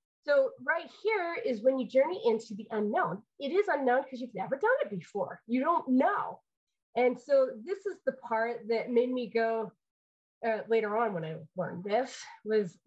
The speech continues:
like, "Wow, what this pattern does is it makes things more predictable." It's totally predictable that my plan is not gonna work. It's totally predictable that I'm going to run into obstacles that make me question what I'm doing.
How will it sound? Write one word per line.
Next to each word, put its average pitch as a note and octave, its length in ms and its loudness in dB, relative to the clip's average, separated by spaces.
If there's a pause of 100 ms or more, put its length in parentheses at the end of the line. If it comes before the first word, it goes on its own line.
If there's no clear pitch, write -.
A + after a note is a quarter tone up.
like, A3 240 -2
"Wow, G#3+ 440 0
what A#3+ 200 -4
this A#3 160 -8
pattern C4 380 0
does F#3 200 0
is F3+ 160 -6
it E3+ 120 -6
makes G#3 240 -2
things G3 220 -2
more F#3 140 -2
predictable." F3 800 -8 (160)
It's C4+ 240 -4
totally C4 500 2
predictable C4+ 640 0
that A3 180 0
my F#3+ 160 0
plan F#3+ 340 -4
is F3+ 160 -4
not F3+ 200 -4
gonna G3+ 200 -4
work. - 460 0 (340)
It's B3 220 0
totally D#4 400 0
predictable A#3+ 720 0
that A3+ 120 -4
I'm A3+ 220 0
going B3 200 6
to A3 160 -12
run A#3+ 140 2
into A3 320 0
obstacles A3 1000 -4 (420)
that B3 100 2
make B3+ 160 4
me B3+ 80 -16
question D#4 500 -6
what B3+ 120 2
I'm B3 200 0
doing. C#4 500 -6